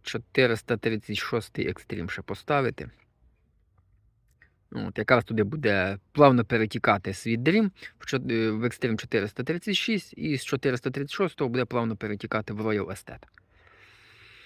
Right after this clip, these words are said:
Ось так. Ну, а по нектарінах, я кажу, Мартіані.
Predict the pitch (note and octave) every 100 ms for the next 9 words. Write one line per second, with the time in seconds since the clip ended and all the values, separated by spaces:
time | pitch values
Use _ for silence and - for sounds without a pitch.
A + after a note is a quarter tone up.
0 | - - _ _ - - _ _ - _
1 | _ _ _ _ - C#3 A#2 - - -
2 | - - - - - - - - - -
3 | _ _ _ _ _ - D#3+ F#3 D#3+ D#3
4 | D3 C#3 D#3 F#3 G3+ F3+ C#3+ - - -
5 | - - - _ _ _ _ _ _ _
6 | _ _ _ - D3+ - B2 A#2 A#2 B2
7 | - - E3+ F3 E3+ D#3